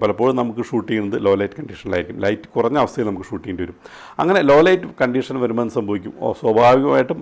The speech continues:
അവിടെ കോൺട്രാസ്റ്റ് കുറവായിരിക്കും. കോൺട്രാസ്റ്റ് കൊ-, കുറവാകുമ്പോൾ കോൺട്രാസ്റ്റ് ഡിറ്റക്ഷൻ മെക്കാനിസം അവിടെ ഫെയിൽ ആവാനുള്ള സാധ്യതയുണ്ട്. ഫെയിൽ അല്ല, സ്ലോ ആവാനുള്ള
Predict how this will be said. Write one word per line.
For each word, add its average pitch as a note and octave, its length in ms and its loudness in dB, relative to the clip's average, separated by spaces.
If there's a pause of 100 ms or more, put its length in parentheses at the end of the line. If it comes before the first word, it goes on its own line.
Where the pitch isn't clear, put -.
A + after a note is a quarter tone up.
അവിടെ D3 180 -2 (600)
കോൺട്രാസ്റ്റ് A#2 420 2
കുറവായിരിക്കും. F2 440 0 (440)
കോൺട്രാസ്റ്റ് C3+ 480 2
കൊ-, C#3 180 -2 (140)
കുറവാകുമ്പോൾ B2+ 560 4 (180)
കോൺട്രാസ്റ്റ് C3 560 0
ഡിറ്റക്ഷൻ C#3 500 -6
മെക്കാനിസം G#2+ 480 -6 (120)
അവിടെ G2+ 200 -4 (480)
ഫെയിൽ A#2 240 -2
ആവാനുള്ള G2+ 240 2 (100)
സാധ്യതയുണ്ട്. F#2+ 420 0 (120)
ഫെയിൽ B2 260 -2
അല്ല, D3 100 -4 (320)
സ്ലോ F3 180 4
ആവാനുള്ള C#3 260 6